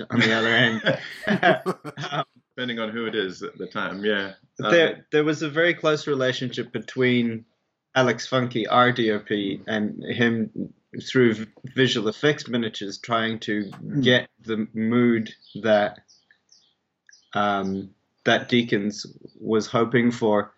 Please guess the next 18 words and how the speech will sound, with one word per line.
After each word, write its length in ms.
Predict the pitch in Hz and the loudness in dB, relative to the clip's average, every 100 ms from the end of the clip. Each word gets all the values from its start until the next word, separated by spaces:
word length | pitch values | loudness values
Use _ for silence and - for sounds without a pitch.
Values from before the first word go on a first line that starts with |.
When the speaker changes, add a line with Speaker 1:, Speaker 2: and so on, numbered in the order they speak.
| _ _ - | _ _ 0
Speaker 1:
The 360 | 131 131 127 127 | 4 6 4 0
decision 500 | 139 139 170 175 180 | -2 0 0 0 0
was 160 | 151 | 0
made 320 | 135 139 135 120 | 2 4 4 2
with 160 | 117 | 0
these 200 | 127 127 | 0 -2
particular 480 | - - 131 135 139 | -4 -2 -2 0 0
miniatures 540 | 131 120 117 117 110 - | 2 2 0 -4 -6 -4
to 220 | 127 117 | -4 -4
try 320 | - 127 139 | 0 2 4
and 200 | 160 135 | 2 2
get 300 | 131 117 - _ _ _ _ _ _ _ _ _ | 4 4 0 _ _ _ _ _ _ _ _ _
as 180 | 117 117 | -4 -4
close 560 | - - 147 156 160 - | -10 -2 2 4 2 -4
to 140 | 156 | -4
the 140 | 127 127 | -2 -4
finished 580 | - 147 139 139 - | -4 -2 0 0 -4
lighting 800 | 120 117 123 135 127 107 104 107 | -4 2 2 2 0 0 0 -4